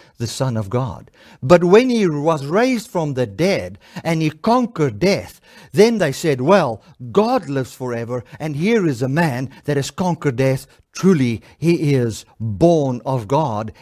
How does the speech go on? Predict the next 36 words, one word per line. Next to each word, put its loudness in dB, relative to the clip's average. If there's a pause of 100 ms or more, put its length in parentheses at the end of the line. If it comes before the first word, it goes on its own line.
He 0
is -4
God's -4
son." -4 (2250)
So -8
we -4
shall, -4
we -2
are 0
the -4
sons -8
of -10
God, -12 (240)
but -8
what -2
we 0
are 0
does -4
not -6
manifest -6
yet. -8 (340)
Okay. 2 (1300)
Verse 2
twenty-one, 2
"Because -2
the -4
creature 0
itself 0
shall 0
be -6
delivered -2
from -2
the 0
bondage 0
of -8
corruption -2